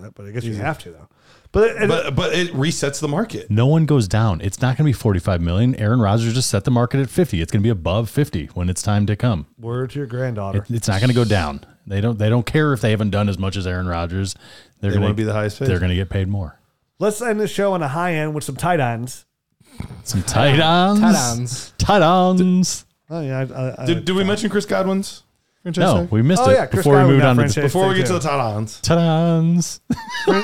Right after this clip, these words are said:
Speaker 1: Chris Godwin stayed in Tampa Bay.
Speaker 2: Right. That's not, I mean, they could, they couldn't hammer out a deal. It's, it's,
Speaker 3: I don't know that that's good news.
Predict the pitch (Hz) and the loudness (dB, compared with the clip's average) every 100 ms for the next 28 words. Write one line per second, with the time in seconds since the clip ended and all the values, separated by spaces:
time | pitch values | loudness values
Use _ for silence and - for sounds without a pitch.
0 | 415 403 - 311 - 190 190 175 165 143 | 0 -2 -2 -2 -2 -2 0 0 0 -2
1 | 160 147 135 139 123 107 92 - - 160 | -2 -2 -2 -4 -4 -8 -10 -10 -12 -12
2 | - _ _ _ _ _ - _ - 175 | -18 _ _ _ _ _ -20 _ -4 -2
3 | 170 - - _ _ _ _ - 113 156 | -2 -10 -20 _ _ _ _ -6 -4 0
4 | 143 143 135 131 117 127 123 147 120 120 | 2 4 4 2 -2 -4 -4 0 0 2
5 | 127 113 113 110 98 104 107 113 120 123 | 2 4 4 2 2 2 2 0 0 -2
6 | - 135 113 - - 302 370 370 330 302 | -2 -4 -4 -4 -2 0 0 -2 -2 -4
7 | - 254 220 202 104 - | -2 0 2 2 -2 -8